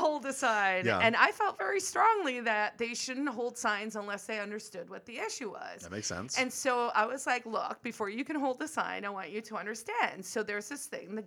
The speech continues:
Speaker 1: government says they can surveil your stuff. They're doing it illegally. There was this guy, Edward Snowden, and they'd heard of him and everything." And they said, "Oh, but we don't care because the,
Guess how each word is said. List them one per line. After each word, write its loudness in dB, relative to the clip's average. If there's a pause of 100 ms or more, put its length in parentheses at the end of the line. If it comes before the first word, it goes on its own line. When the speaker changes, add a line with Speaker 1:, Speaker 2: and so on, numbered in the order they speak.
Speaker 1:
government -2
says -2
they -8
can -8
surveil -4
your -4
stuff. -6
They're -8 (140)
doing 0
it -2
illegally. -6
There 0
was -2
this -2
guy, 0
Edward -2
Snowden, -4
and -2
they'd -6
heard -4
of -8
him -6
and -8
everything." -8 (840)
And 6 (1160)
they 2
said, 4 (240)
"Oh, 8
but 2
we 0
don't -4
care -2
because -6
the, -2